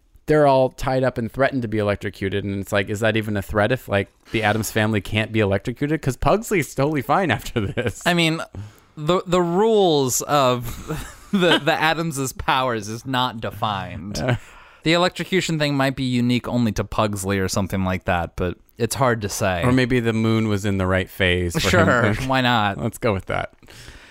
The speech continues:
Speaker 2: But Christina Ricci as Wednesday Addams is just an inspired choice.
Speaker 1: She's great.
Speaker 2: She's so good in it. Like, she looks the part.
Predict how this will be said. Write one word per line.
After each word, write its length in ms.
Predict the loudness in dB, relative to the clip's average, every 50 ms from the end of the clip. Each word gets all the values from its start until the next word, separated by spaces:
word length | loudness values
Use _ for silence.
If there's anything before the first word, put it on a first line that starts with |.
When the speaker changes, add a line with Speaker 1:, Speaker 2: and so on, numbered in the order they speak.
| -20 -6 -2
Speaker 2:
But 160 | 0 0 0 0
Christina 380 | 0 -2 -2 -4 -6 -8 -6 -4
Ricci 340 | -2 -2 -2 -2 -2 -2 -2
as 120 | -2 -2
Wednesday 380 | -2 -2 -2 0 0 2 2 2
Addams 480 | 2 2 2 2 2 0 -2 -4 -6
is 260 | -6 -6 -4 -4 -4 -2
just 380 | -2 0 0 0 -2 -6 -6 -2
an 60 | 0 0
inspired 1000 | 2 2 2 2 2 2 0 -2 -2 _ 0 2 2 2 2 0 -2 -4 -6 -10
choice. 840 | -6 -4 -4 -4 -4 -6 -10 -10 -8 -8 -8 -8 -8 -10 -14 -16 -20 _ -18
Speaker 1:
She's 180 | -16 -14 -14 -14
great. 280 | -12 -12 -12 -12 -10 -8
Speaker 2:
She's 180 | -6 -2 -2 0
so 520 | 2 2 2 2 2 4 4 4 2 2
good 240 | 0 0 0 0 0
in 80 | 0 -2
it. 20 | -2
Like, 220 | -2 -4 -6 -6 -10 -18 -20 -20 -20 -20 -12
she 220 | -6 0 0 2 2
looks 340 | 4 2 2 2 2 0 0
the 80 | -2 -2
part. 460 | -2 0 0 2 2 2 2 0 -4